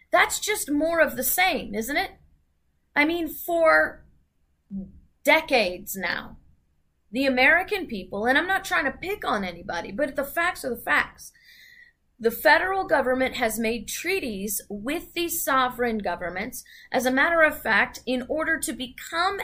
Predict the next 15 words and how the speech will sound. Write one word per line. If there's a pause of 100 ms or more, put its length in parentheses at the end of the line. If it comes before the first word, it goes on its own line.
a
state (340)
in
the
Union,
the
Western
Territories (340)
had
to
agree (280)
to
let (540)
these
people